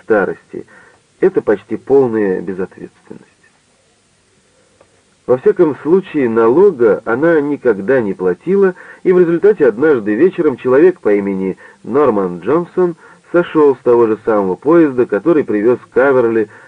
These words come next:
в Сент-Боттлс в тот вечер, когда он увидел призрак своего отца. Мистер Джоуэт,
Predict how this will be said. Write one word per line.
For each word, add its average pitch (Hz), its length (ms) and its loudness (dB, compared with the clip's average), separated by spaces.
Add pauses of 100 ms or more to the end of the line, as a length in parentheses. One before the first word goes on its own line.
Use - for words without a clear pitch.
(180)
в - 100 -20
Сент-Боттлс 107 720 0 (400)
в - 60 -20
тот 107 240 0
вечер, 143 460 -2
когда 95 460 0
он 101 160 0
увидел 104 500 -4
призрак 95 480 -6 (120)
своего 85 260 -8
отца. - 400 -16 (1700)
Мистер 117 500 0
Джоуэт, 98 560 0